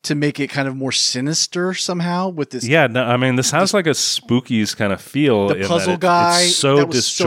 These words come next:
Speaker 2: disjointed.
Speaker 1: added later.
Speaker 2: Yeah, everything. There's a lot of stuff that feels like we took a movie and then kind of juiced it up a little bit.
Speaker 1: And then we put a talent show in the middle of it.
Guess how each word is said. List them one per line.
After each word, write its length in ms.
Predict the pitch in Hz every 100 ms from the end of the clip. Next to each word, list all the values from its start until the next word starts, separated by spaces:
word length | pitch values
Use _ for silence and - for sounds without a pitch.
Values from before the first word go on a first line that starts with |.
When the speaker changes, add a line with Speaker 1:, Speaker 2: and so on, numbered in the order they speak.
| 131
Speaker 2:
disjointed. 120 | 180
Speaker 1:
added 260 | 156 151 143
later. 260 | 151 151 107
Speaker 2:
Yeah, 280 | 117 76 - _ -
everything. 480 | 107 131 123 113 101 107
There's 280 | 107 101 101
a 60 | 107
lot 180 | 110
of 60 | 107
stuff 220 | - 98
that 160 | 95 90
feels 280 | 98 92 90
like 200 | 87 92
we 100 | 104
took 220 | 95 117 104
a 40 |
movie 480 | 92 92 87 85 82 _ - - _ -
and 220 | 90 87
then 160 | 87
kind 220 | 82 92 80
of 80 |
juiced 340 | 78 85 85 -
it 100 | 80
up 200 | 80 -
a 40 |
little 160 | 78 73
bit. 220 | 73 - - _ -
Speaker 1:
And 100 | 135
then 80 | 135
we 100 | 120
put 180 | - 147
a 60 |
talent 380 | - 135 135 143
show 180 | 151 151
in 60 |
the 80 | 143
middle 240 | 147 143 156
of 160 | 156
it. 140 | 156